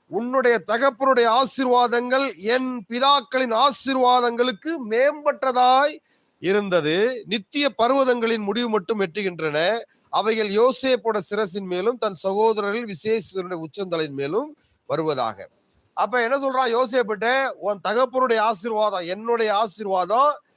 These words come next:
என் பிதாக்களின் ஆசீர்வாதத்தை விட மேம்பட்டது." ஏன்னா ஆபிரகாமுடைய ஆசீர்வாதம் பெருசு.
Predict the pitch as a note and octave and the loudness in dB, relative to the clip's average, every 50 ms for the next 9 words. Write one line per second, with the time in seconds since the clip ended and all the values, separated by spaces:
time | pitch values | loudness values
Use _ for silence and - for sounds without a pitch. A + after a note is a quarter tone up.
0 | _ _ - F#3+ A3+ A3 E3+ - A#3 A#3 C4+ D4 D4+ D#4 D4+ - - - D#4 D#4 | _ _ -6 -4 -4 -4 -6 -6 -2 0 2 4 4 2 2 -2 -4 -4 -2 -2
1 | D4+ D4 C#4+ D4 D#4 D4+ D4+ - D#4+ D#4 D4 D4 D4 D4 D4 D4 C#4+ C#4+ C#4+ C4 | 0 2 4 4 2 2 0 -2 -2 2 4 4 4 2 2 0 0 0 0 2
2 | B3+ C4+ C#4 C4+ C4+ C4 G#3+ B3+ B3 A3 G3 E3+ C#3 A#2+ _ _ _ _ _ _ | 2 0 2 2 0 0 0 0 -2 0 -2 -4 -6 -8 _ _ _ _ _ _
3 | _ _ _ _ _ _ _ _ - G3 B3 B3+ B3 C4 D4 D#4 D#4 D4 B3+ - | _ _ _ _ _ _ _ _ -2 -2 0 0 2 2 2 2 2 2 0 -4
4 | - - - D#3+ A3 C#4+ D4+ D#4 D#4 D4+ D4 D4 D4 C#4+ C#4 C#4+ C4 C4 B3+ A#3+ | -6 -8 -4 0 0 0 2 2 2 2 4 4 4 2 2 2 2 2 2 2
5 | C4+ C#4 G#3+ B3+ C4+ B3+ C4 C#4 C#4+ C4 A#3 C4+ D#4 C4 - B3+ A#3+ F3 | 0 0 -2 -2 0 0 2 2 2 0 0 0 -2 -2 -2 -6 -6 -8